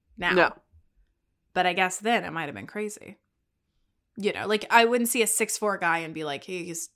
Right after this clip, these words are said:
Speaker 1: he has a genetic disorder."
Speaker 2: <laughs>
Speaker 1: You know? <laughs>
Speaker 2: No, you'd be like, "All right, hot point number one." <laughs>
Speaker 1: All right. I'm like, "All right, you're on, you are close to the perfect height, uh, to, for me."
Speaker 2: Right.
Speaker 1: At,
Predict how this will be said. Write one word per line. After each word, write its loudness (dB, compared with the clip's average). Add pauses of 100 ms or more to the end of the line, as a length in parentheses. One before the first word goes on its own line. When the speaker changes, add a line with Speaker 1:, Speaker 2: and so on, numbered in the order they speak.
(120)
Speaker 1:
he -16
has -8
a -10
genetic -10
disorder." -10
Speaker 2:
<laughs> -6 (840)
Speaker 1:
You 4
know? 8
<laughs> 6
Speaker 2:
No, 12
you'd 8
be 10
like, 8 (340)
"All 6
right, 8
hot 8
point 0
number 0
one." 2
<laughs> -10
Speaker 1:
All 4
right. 4
I'm 6
like, 6
"All 8
right, 6
you're 4
on, 2
you 4
are 4
close 4
to -6
the -8
perfect -4
height, -4
uh, -4
to, -4
for -6
me." -6 (320)
Speaker 2:
Right. 4 (380)
Speaker 1:
At, -10